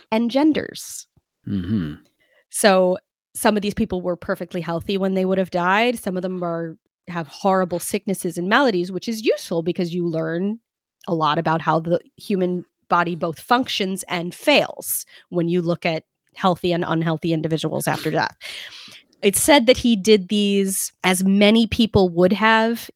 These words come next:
Speaker 1: in his shoes, at nighttime, by candlelight, in private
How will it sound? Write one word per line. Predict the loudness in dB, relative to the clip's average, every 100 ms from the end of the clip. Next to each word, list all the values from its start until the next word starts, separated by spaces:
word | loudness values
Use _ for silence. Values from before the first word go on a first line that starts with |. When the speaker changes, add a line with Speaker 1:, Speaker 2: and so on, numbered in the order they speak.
| _
Speaker 1:
in | 2 4
his | 4 4
shoes, | 2 2 2 0 -6 0
at | 0 2
nighttime, | 0 0 0 2 2 0 -2 -8 _ _ -2
by | -2
candlelight, | 0 0 2 2 2 2 2 -2 _
in | -8 -6
private | -2 -2 0 -4